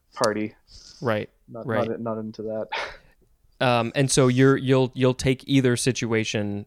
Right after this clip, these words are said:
Speaker 2: Um, d-, d-, given that we're in a pandemic, uh, do you tend to be more alone when you're high just because of that? Um, or do you seek out one more than the other?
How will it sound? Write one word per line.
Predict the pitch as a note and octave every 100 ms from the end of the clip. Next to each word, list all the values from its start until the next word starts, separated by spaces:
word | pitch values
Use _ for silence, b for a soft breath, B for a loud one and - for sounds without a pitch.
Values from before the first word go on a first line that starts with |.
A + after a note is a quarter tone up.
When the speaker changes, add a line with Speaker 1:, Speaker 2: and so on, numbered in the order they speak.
| -
Speaker 2:
Um, | G#2+ G#2 G#2 B C#3 -
d-, | - -
d-, | - - - -
given | C3+ D3+ D#3 D3+
that | C#3 C3+
we're | B2+ B2+
in |
a | A#2+ A#2
pandemic, | - - B2 A2 A2 F3 - - A#2+
uh, | A#2 G#2+ G#2+ - - - - A#2+
do | B2
you | A#2 A#2+ A#2
tend | - B2+ A#2+ A#2
to | A2+
be | - C3+ B2
more | A#2 A2 A2
alone | A2+ A2 A2+ A2+
when | A2+
you're | A2
high | A2 G#2+ A2
just | A2 A#2
because | A#2 - G#2+
of | G2 G2
that? | G#2 E3+ - b b b b -
Um, | A2+ G#2+ G#2+ G2+
or | A#2+ A2+
do | A2 C3+
you | B2+
seek | - C#3+ C3
out | A#2 A#2
one | A2+ A2+ A2+
more | A2 A2
than | G#2+ G#2+
the | G2+
other? | G2+ B2